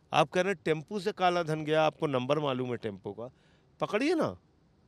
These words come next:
आपकी ईडी, सीबीआई क्या कर रही है? आपके राज में टेम्पू में भर भर के, बोरे में भर भर के काला धन जा रहा है। देश का प्रधानमंत्री कुछ भी बोलता रहेगा? वो कोई सामान्य व्यक्ति है क्या?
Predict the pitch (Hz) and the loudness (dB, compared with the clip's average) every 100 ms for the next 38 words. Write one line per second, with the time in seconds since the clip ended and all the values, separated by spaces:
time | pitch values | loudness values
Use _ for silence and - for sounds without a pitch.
0 | _ - 139 - 196 185 208 214 202 214 | _ 0 0 0 -4 -4 -6 -4 2 2
1 | - 233 254 226 156 101 107 - 127 139 | 4 2 2 -2 -2 -4 -8 -4 0 0
2 | 190 160 156 170 185 170 _ _ - 147 | 0 2 2 0 -4 -8 _ _ 0 0
3 | 147 180 185 185 135 151 170 160 175 139 | 0 -4 -2 0 0 2 0 0 -2 0
4 | 160 175 175 143 151 160 160 156 156 165 | 0 0 0 -2 -2 -4 -6 -4 0 0
5 | 190 214 226 185 104 95 _ _ _ _ | 0 0 0 0 0 -6 _ _ _ _
6 | _ _ _ - 156 156 190 160 151 170 | _ _ _ -2 -2 0 -4 -4 -4 -4
7 | 180 175 185 - 139 202 220 220 226 202 | -6 -10 -12 -12 -10 -6 -2 -2 0 0
8 | 160 98 101 _ _ _ _ - 147 180 | -2 -4 -10 _ _ _ _ -10 0 0
9 | - 139 151 202 233 233 - 202 123 95 | 2 0 2 0 0 -4 -4 -4 -4 -6
10 | 104 | -14